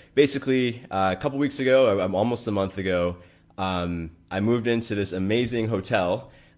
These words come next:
Um, there's this hotel that's been on the market. It's been empty since covid. Um, my friends and I, uh, moved in. It was dirt cheap. We had this incredible, like, magical hotel to ourselves. It was, like, an eight bedroom. It was more of, like, a bed and breakfast.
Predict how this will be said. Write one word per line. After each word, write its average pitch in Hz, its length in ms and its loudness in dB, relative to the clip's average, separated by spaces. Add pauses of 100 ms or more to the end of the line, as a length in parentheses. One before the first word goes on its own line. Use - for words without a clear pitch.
(100)
Um, 87 640 -2
there's 98 180 -6
this 98 140 -8
hotel 113 320 0
that's 107 160 0
been 101 140 -2
on 98 100 0
the 95 80 -2
market. 92 440 -2
It's 80 100 -8
been 104 100 -4
empty 98 240 -4
since 90 220 -8
covid. 87 500 -4 (320)
Um, 87 160 -6
my 90 60 -4
friends 110 320 0
and 107 80 2
I, 98 340 4
uh, 87 480 0 (680)
moved 113 300 0
in. 123 220 6
It 117 80 4
was 95 160 0
dirt 117 320 0
cheap. 120 400 -4
We 101 80 -6
had 92 140 -2
this 95 180 -6
incredible, 110 600 0
like, 98 160 0
magical 98 420 -4
hotel 98 640 0 (160)
to 110 100 -4
ourselves. 95 480 0
It 95 40 -10
was, 85 40 -8
like, 90 80 -6
an 92 60 -6
eight 92 220 -6
bedroom. 90 500 -2
It 78 40 -8
was 95 100 -6
more 120 120 4
of, 110 60 2
like, 98 120 2
a 92 40 -2
bed 87 180 0
and 90 80 -2
breakfast. 85 600 -6